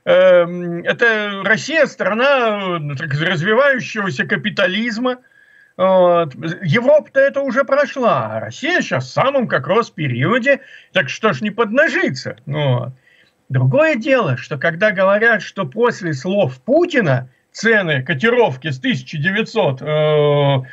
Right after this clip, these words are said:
долларов за, э, тысячу кубов упали там до тысячи двухсот пятидесяти,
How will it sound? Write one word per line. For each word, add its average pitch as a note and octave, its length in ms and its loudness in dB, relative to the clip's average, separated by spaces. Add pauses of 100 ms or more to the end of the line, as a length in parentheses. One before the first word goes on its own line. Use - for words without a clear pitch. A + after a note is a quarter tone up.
(220)
долларов C#3+ 680 2
за, D3 320 0
э, D3 720 -2
тысячу D3+ 380 -2
кубов F3+ 420 0
упали D3+ 480 0
там C3 280 2
до D3+ 120 2
тысячи C#3+ 360 -4
двухсот C3 440 0
пятидесяти, D#3+ 720 -2